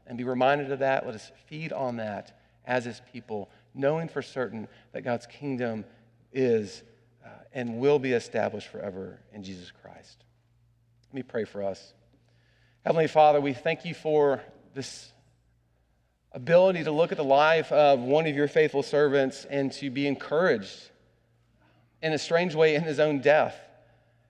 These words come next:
as we think about what that means for your promises at large, that your story continues. And even though that there is chaos and dysfunction circling one of your beloved servants,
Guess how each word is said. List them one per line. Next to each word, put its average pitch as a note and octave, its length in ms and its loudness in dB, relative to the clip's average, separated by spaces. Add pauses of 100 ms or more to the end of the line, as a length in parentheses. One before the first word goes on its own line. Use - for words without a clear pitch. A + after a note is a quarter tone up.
(120)
as C3 120 -12
we C#3+ 120 0
think D#3 360 -6
about C3+ 380 4
what C#3+ 160 -4
that D3 180 4
means C#3 320 -2
for C3+ 240 -4
your D3+ 240 0
promises B2 680 -4
at - 100 -14
large, F#2+ 520 -12 (840)
that - 80 -16
your D#3 80 -6
story F3 400 -4
continues. E3+ 840 -10 (1000)
And C#3+ 120 -4
even F#3 240 2
though F3 200 4
that D3+ 180 -2
there D3+ 240 6
is - 180 -2
chaos E3 480 2
and C#3 140 -4
dysfunction D#3+ 420 -6
circling E3+ 760 -4 (960)
one D#3 160 0
of C3+ 160 0
your D#3 480 2 (480)
beloved C#3+ 500 4
servants, C3+ 840 -2